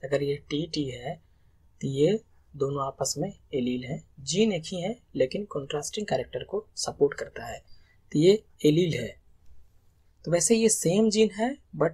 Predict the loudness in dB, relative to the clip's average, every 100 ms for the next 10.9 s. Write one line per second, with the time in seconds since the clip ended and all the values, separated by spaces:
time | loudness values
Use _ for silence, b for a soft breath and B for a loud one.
0 | 2 0 2 -4 0 0 0 -4 -8 -8
1 | -8 -4 -2 0 -2 -2 -4 -2 -2 -4
2 | -8 -12 -10 -8 -8 -8 -10 -8 -10 -6
3 | -4 -4 -4 -6 -6 -10 -16 -20 -20 _
4 | b b b b b -4 0 2 2 2
5 | 0 2 0 -2 -4 -6 -4 -6 -6 -8
6 | -10 -6 -6 -2 -4 0 -2 -2 -8 _
7 | _ _ -4 2 4 4 0 2 2 2
8 | 0 -2 -6 _ _ _ -8 -6 -6 -10
9 | -18 -18 -20 _ _ _ _ _ _ -2
10 | 0 0 0 0 0 0 -2 -4 -4